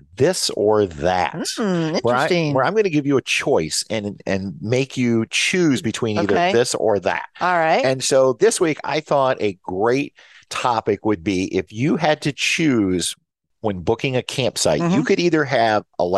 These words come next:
Speaker 1: electricity at your site or you could have water and sewer hookup at your site. What would be your choice? But you couldn't have both. You could either have electricity
Speaker 2: Uh-huh.
Speaker 1: with no water
Speaker 2: Right.
Speaker 1: and sewer,
Speaker 2: Uh-huh.
Speaker 1: or you could have water and sewer,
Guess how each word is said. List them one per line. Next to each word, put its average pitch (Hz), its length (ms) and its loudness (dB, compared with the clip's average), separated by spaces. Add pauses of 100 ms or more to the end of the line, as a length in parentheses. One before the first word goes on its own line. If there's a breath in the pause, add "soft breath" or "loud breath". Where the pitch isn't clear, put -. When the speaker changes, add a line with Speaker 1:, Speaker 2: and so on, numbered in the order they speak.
(140)
Speaker 1:
electricity 156 760 0
at - 100 -4
your 85 140 -2
site 78 520 -2 (340)
or 147 600 6
you 117 240 -2
could 117 180 -2
have 104 540 2 (440)
water 101 380 2
and 92 120 -6
sewer 139 320 0
hookup - 340 -4
at 67 80 -2
your 69 140 -2
site. 69 440 -2
What 104 380 2
would 120 220 0
be 104 120 0
your 87 280 0
choice? 90 280 0
But - 160 -4
you 123 100 -6
couldn't 165 260 0
have 139 220 -2
both. - 240 0
You 92 80 -12
could 95 120 -2
either 104 240 2
have 104 360 0 (100)
electricity 117 840 0
Speaker 2:
Uh-huh. 180 360 -2 (240)
Speaker 1:
with 95 180 0
no 143 160 4
water 92 340 2
Speaker 2:
Right. 185 400 2
Speaker 1:
and 95 160 -8
sewer, 82 420 0
Speaker 2:
Uh-huh. 185 240 0 (100)
Speaker 1:
or 160 100 4
you 160 100 4
could 151 120 0
have 147 140 0
water 131 340 2
and 104 140 -4
sewer, 110 640 2